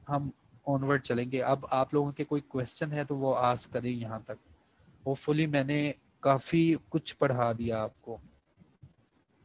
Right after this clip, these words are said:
आप question पूछें अब। अच्छा, सबसे पहला question है,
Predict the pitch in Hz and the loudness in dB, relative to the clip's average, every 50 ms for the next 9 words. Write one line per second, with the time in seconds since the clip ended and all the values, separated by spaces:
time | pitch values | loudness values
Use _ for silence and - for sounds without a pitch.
0 | _ _ _ _ _ _ _ _ _ _ _ _ _ _ - _ _ _ - 143 | _ _ _ _ _ _ _ _ _ _ _ _ _ _ -20 _ _ _ 2 2
1 | 139 135 - - 147 143 - - 170 160 147 139 127 - - - 113 107 107 - | 2 2 4 0 0 0 2 2 0 0 0 0 -4 -6 -6 -8 -8 -8 -8 -10
2 | - - - - - - - _ _ _ - - - - - - - - _ - | -12 -20 -20 -20 -20 -20 -20 _ _ _ -20 -20 -20 -20 -20 -20 -20 -20 _ -20
3 | - - - - - - - - - - - - - - 131 - 156 143 147 - | -20 -20 -20 -20 -20 -20 -18 -16 -14 -12 -14 -14 -12 -8 2 2 2 2 2 0
4 | - 160 151 160 147 147 147 143 - 139 - - 151 143 147 147 147 156 156 | -2 -2 0 0 0 0 0 -2 -2 -2 -2 -2 -4 -4 -4 -2 -2 -4 -4